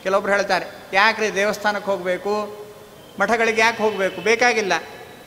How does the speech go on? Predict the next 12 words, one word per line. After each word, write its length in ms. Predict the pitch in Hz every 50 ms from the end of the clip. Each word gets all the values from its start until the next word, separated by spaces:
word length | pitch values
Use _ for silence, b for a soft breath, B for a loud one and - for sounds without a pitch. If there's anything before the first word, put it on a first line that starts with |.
| - -
ದೇವ್ರು 240 | 175 208 240 240 240
ಇಲ್ಲಿಲ್ವಾ?" 360 | 240 226 233 233 240 240 233
ಅಂತ 220 | 214 196 208 220 220
ಕೇಳ್ತಾರೆ. 520 | 214 214 190 165 170 147 131 - - - - - - - - - - - - - - - - - - - - - - -
"ಇಲ್ಲಿಲ್ವಾ? 360 | 202 220 233 240 247 247 240
ನಮ್ಮ 240 | 226 208 214 214 220
ಮನೆಯಲ್ಲೇನು 440 | 226 240 240 240 240 240 240 226 226
ದೇವರಿಲ್ವಾ? 680 | 226 226 226 226 226 226 220 208 208 220 220 185 - - - - - - - - - - - - - -
ನಮ್ಮ 180 | 196 220 233
ಮನೆಯಲ್ಲೇ 340 | 240 247 247 254 254 262 262
ದೇವರಿದ್ದಾನೆ, 520 | 247 247 247 247 240 240 240 240 226 214
ಎಲ್ಲ 200 | 196 208 220 233